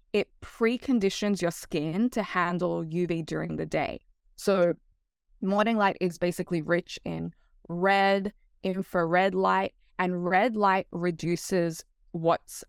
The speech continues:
so your skin has this response called the erythema response, which is, like, the earliest sign of pinkening of the skin. So when you, when, when you're in red light, which is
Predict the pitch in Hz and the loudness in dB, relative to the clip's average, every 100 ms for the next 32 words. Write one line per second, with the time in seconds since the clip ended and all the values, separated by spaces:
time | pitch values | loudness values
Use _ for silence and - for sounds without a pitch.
0 | - - 180 - - 226 240 220 190 175 | -8 0 2 0 -2 0 0 0 0 0
1 | 165 - 175 - 180 170 175 - - - | -6 -6 -6 -2 0 2 0 -8 -10 -4
2 | 160 160 165 - _ _ 196 - 180 165 | -4 -4 -6 -12 _ _ -4 2 2 2
3 | 170 - 175 180 185 233 269 _ - 214 | -2 -4 -2 0 2 0 -4 _ -2 0
4 | 226 - 247 269 - - 180 180 - 160 | 0 2 4 4 2 -4 -2 -2 -2 -4
5 | 160 - - _ - 165 - _ - 160 | -4 -10 -20 _ -4 -4 -4 _ -12 -6
6 | 175 - 180 175 185 185 175 - - 165 | -6 2 2 4 2 2 0 -2 -4 -2
7 | 165 - 160 165 170 _ _ _ - 180 | -2 -2 -4 -4 -6 _ _ _ -8 -6
8 | - 175 165 - 160 151 - 185 175 226 | -4 -4 -2 -4 -4 -6 -4 -2 0 0
9 | - _ _ _ - 202 185 180 196 220 | -4 _ _ _ 0 2 2 2 2 2
10 | 247 220 208 196 190 190 _ _ _ _ | 2 0 0 0 0 -2 _ _ _ _
11 | - 185 196 202 202 233 233 196 180 175 | -6 0 0 0 0 2 2 2 -2 2
12 | 269 294 196 170 202 180 175 175 170 160 | 2 2 0 0 -2 -6 -4 -2 -2 -4
13 | - | -12